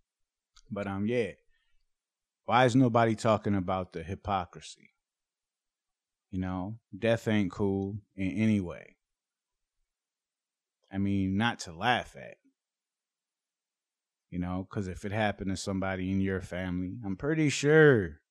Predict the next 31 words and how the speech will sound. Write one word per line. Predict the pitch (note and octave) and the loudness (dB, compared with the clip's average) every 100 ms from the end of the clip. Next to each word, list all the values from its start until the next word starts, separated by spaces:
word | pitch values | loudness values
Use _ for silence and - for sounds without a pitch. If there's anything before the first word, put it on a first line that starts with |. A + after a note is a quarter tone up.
| _ _ _ _ _ _ _ _ | _ _ _ _ _ _ _ _
in | F2+ G#2 | 0 0
private | G2+ A2 A2 A2 G#2+ G#2 - _ _ _ _ | 4 4 4 4 0 -4 -8 _ _ _ _
or | F#2+ G2+ | -6 0
not | A2 A#2 | 2 2
in | E2+ | -2
private, | F2+ G2 F#2 E2+ F#2 | -8 -6 -6 -6 -8
you'll | F2+ G#2 | -6 -6
be | G#2 G#2+ | -6 -6
bawling | F#2 A2 A#2 B2 B2 | 0 2 4 4 4
your | A#2+ A#2+ A#2+ | 4 4 4
eyes | A2+ F#2 E2 F2 | 2 0 -6 -10
out, | F2 G1+ - - | -12 -12 -18 -16
regardless. | F#2+ F#2+ A#2+ A#2+ A2 F2 - - - _ _ _ _ _ _ _ _ _ _ _ _ _ _ _ _ _ | -8 2 4 4 2 -4 -16 -20 -20 _ _ _ _ _ _ _ _ _ _ _ _ _ _ _ _ _
You | G#2 G#2 | -4 -2
know | G2+ | 0
what | G2 | 0
I | |
mean? | G2+ G#2 G#2 A2 B2+ _ _ _ _ _ _ _ _ _ _ | 0 0 -2 -4 -8 _ _ _ _ _ _ _ _ _ _
So | - A2+ | -14 -4
why | A2 C3+ | 4 6
don't | D3 | 6
we | C3+ | 4
just | A#2+ A2 | 2 -2
stop | - A#2 G#2+ | 0 0 0
the | F#2+ | -4
hypocrisy | G2+ G2 G2+ F#2+ - E2 - F2 | -6 -4 -4 -4 -6 -14 -14 -12
going | F2+ F2 E2+ | -10 -10 -8
on | F2 E2 | -10 -10
out | A#1 G1+ - | -14 -18 -20
here, | G1+ G1+ | -20 -20
man? | G1+ G1+ | -20 -20